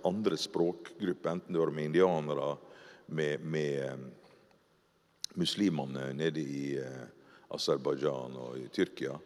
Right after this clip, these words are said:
eh, så, eh, er ikke sikkert de skjønner ordene våre, så de er i hvert fall ikke støtende, men de skjønner musikken.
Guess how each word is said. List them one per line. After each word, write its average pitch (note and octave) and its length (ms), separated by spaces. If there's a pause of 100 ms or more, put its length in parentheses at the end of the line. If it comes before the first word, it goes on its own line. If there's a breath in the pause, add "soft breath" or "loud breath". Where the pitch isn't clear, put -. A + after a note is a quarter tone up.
(680 loud breath)
eh, D#2 180 (100)
så, - 300 (260)
eh, C2+ 540 (280)
er - 80
ikke - 160
sikkert G#2 260
de F#2 80
skjønner G2 280
ordene F2+ 320
våre, A#1+ 200
så F#2 140
de G#2+ 80
er F#2+ 220
i E2+ 80
hvert A2 200
fall D2 140
ikke D#2 180
støtende, C#2+ 560
men F2 160
de - 140
skjønner G#2+ 320
musikken. - 540